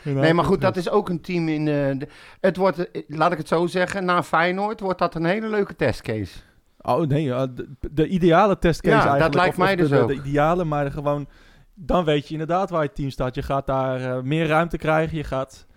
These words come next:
Speaker 2: je gaat ongetwijfeld, eh, meer kansen krijgen, je gaat het spel moeten maken.
Speaker 1: Ja.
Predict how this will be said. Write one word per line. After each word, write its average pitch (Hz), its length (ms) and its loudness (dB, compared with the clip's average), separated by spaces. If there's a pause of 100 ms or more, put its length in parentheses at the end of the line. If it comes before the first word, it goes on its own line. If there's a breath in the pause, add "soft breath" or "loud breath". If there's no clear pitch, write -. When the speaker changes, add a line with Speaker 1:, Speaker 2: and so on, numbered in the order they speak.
(480 soft breath)
Speaker 2:
je 151 120 -10
gaat - 180 -2
ongetwijfeld, 160 800 0
eh, 139 200 4
meer 143 260 0
kansen 180 300 0
krijgen, 180 380 0
je 160 60 -2
gaat 143 140 0
het 143 100 -4
spel 175 240 4
moeten 185 260 2
maken. 165 420 0
Speaker 1:
Ja. 123 160 -4